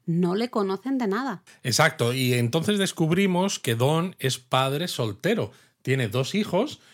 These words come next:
Speaker 2: pero vive solo porque le llaman por teléfono y demás, y en ese momento, pues, Loki vuelve a hacer un time slipping y luego volveremos otra vez a Don. Luego entonces tenemos a, vamos a hablar quizás de las que menos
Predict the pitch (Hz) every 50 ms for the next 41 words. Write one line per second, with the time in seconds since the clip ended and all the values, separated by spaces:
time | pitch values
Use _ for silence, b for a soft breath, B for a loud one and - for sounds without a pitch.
0 | b b _ - 123 117 113 110 107 113 113 120 127 127 - 180 190 185 190 220
1 | 208 170 156 - 110 98 - 107 107 104 101 104 101 107 101 98 127 123 123 123
2 | 165 175 196 196 202 190 - 196 180 180 180 170 175 190 - - 131 123 131 127
3 | 156 143 139 139 147 143 143 139 156 147 151 135 113 - - 123 117 - 135 127
4 | 120 110 113 113 117 - - 131 113 104 104 104 120 127 127 123 120 113 - 135
5 | 139 139 127 135 139 156 156 B B B B B B B B B - 143 139 143
6 | 151 156 156 151 139 156 156 139 139 127 120 120 113 113 110 113 117 113 123 117
7 | 104 107 107 107 110 113 - - 107 95 95 87 80 78 B B B B B B
8 | B B - 135 190 220 240 233 208 240 233 220 156 180 214 233 233 - - 143
9 | - 139 135 135 147 160 160 165 180 196 - - - - 151 135 135 135 143 165
10 | - 160 147 156 196 190 - 170 160 160 156 - - 139 - 156 139 123 120 117
11 | 117 113 110 - - - - 120 117 117 113 113 113 113 113 113 117 127 135 139
12 | 139 135 127 127 123 123 123 120 117 117 117 117 113 110 - - -